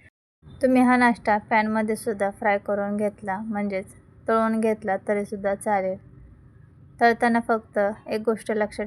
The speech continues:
ठेवायची की गॅसची फ्लेम मिडियम ठेवायची आहे आणि क्रिस्पी कुरकुरीत होईपर्यंत तळून घ्यायचं आहे. तर अशा पद्धतीने बाकीचा राहिलेला सर्व नाश्ता आपण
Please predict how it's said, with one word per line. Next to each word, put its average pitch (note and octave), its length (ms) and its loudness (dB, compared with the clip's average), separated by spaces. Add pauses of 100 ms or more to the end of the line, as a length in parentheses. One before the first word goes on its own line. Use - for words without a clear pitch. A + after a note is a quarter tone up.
ठेवायची G#3 420 -2
की G#3+ 140 -4
गॅसची G#3+ 360 -4
फ्लेम G#3 320 -6
मिडियम G#3 340 -4
ठेवायची G#3 500 -2
आहे G3 280 -2 (140)
आणि G#3 280 -4
क्रिस्पी A3 340 -6
कुरकुरीत G#3 540 -6
होईपर्यंत G3+ 560 -6 (160)
तळून G3+ 340 -2
घ्यायचं G#3 320 -4
आहे. G3+ 220 -6 (720)
तर A#3 100 2
अशा A3+ 200 2
पद्धतीने G#3 600 0
बाकीचा G#3 460 -2
राहिलेला G3+ 320 -2
सर्व G3+ 340 -2
नाश्ता G#3 400 -4
आपण G3 280 -8